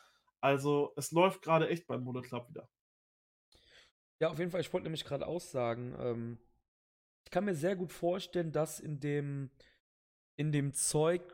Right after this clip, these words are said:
Speaker 2: der damaligen Firing Squad auch ein bisschen echtes Feeling drin war bei Tamatonga und Co.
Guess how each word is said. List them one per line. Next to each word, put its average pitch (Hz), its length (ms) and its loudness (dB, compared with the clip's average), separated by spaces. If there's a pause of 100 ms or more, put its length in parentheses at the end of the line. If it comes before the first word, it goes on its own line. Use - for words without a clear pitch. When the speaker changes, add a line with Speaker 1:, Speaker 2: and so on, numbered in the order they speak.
(140)
Speaker 2:
der 131 440 4
damaligen 135 760 2
Firing 135 680 2
Squad - 580 -2
auch 165 140 4
ein 180 140 2
bisschen 190 420 2 (1120)
echtes 151 520 4
Feeling 120 500 2
drin 110 260 0
war 107 100 4
bei 104 140 2
Tamatonga 107 600 0
und 101 160 -6
Co. 107 240 -4